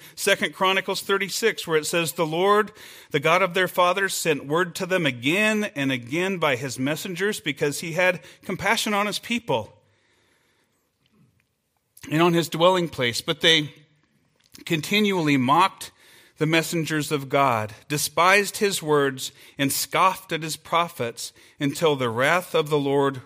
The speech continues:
rose against the people until there was no remedy." No remedy. In the same way, in First Kings, Jezebel, King Ahab's wife, destroyed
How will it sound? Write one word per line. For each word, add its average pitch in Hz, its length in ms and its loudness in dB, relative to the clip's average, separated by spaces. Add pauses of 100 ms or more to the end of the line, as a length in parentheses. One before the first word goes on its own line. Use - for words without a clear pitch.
rose 170 360 2
against 165 320 -6
the 165 100 -6
people 123 520 -2 (460)
until 131 240 -4
there 127 100 -2
was 123 160 -6
no 127 100 -4
remedy." 110 460 -4 (1500)
No 139 160 0
remedy. 117 400 -2 (3000)
In 143 80 -2
the 151 80 2
same 156 260 2
way, 165 200 4
in 180 100 0
First 156 300 -2
Kings, 165 420 -2
Jezebel, 143 680 2 (360)
King 160 200 -2
Ahab's 151 440 0
wife, 127 460 0 (720)
destroyed 170 840 0